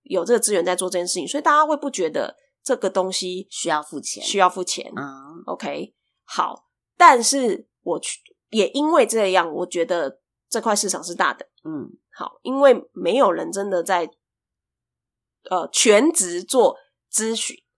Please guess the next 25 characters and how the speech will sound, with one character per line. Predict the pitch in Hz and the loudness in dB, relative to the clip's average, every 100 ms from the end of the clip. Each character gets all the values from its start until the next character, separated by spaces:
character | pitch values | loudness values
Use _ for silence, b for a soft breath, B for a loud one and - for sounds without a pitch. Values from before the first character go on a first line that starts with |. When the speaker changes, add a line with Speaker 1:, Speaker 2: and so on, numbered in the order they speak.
| _ _ _ _ _ | _ _ _ _ _
Speaker 2:
哦， | 147 147 - | -8 -8 -12
对， | - | -4
Speaker 1:
就 | 339 | 2
没 | 277 | 4
有 | 311 233 | 8 8
人 | 170 160 | 6 -2
Speaker 2:
好 | - | -8
像， | 175 | -8
嗯。 | 180 165 170 | -8 -10 -6
Speaker 1:
真 | 214 294 | 2 4
的 | 247 | 4
全 | 196 - 185 214 | 4 2 4 4
职 | 262 185 175 | 0 -4 -4
只 | - - | -2 -4
做 | - 247 190 | 0 2 2
咨 | 185 175 | 0 -6
询， | - - | -8 -14
Speaker 2:
对。 | - 214 | -8 -2
Speaker 1:
一 | |
定 | 294 | 2
都 | 247 | 2
是， | 233 226 - _ _ _ _ | 2 -2 -6 _ _ _ _
哦， | - | 6
我 | 285 196 | 8 8
是 | 196 269 262 226 - | 4 0 0 0 -4